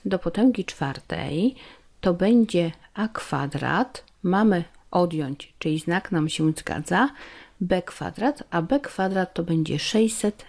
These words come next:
dwadzieścia pięć. Czyli żeby zapisać to w takiej postaci, jaką mamy po lewej stronie,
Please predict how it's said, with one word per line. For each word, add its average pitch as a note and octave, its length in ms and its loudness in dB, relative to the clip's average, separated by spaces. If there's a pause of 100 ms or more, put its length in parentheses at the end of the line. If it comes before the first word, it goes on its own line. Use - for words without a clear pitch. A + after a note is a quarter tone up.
dwadzieścia F#3+ 960 -2 (140)
pięć. - 500 -2 (440)
Czyli E3+ 160 4
żeby F3+ 240 2
zapisać A3+ 540 0
to E3 100 -2
w - 80 -14
takiej B3+ 340 0
postaci, - 500 -2
jaką F3 220 0
mamy E3+ 340 2
po - 140 0
lewej D#3+ 300 2
stronie, D3+ 600 -2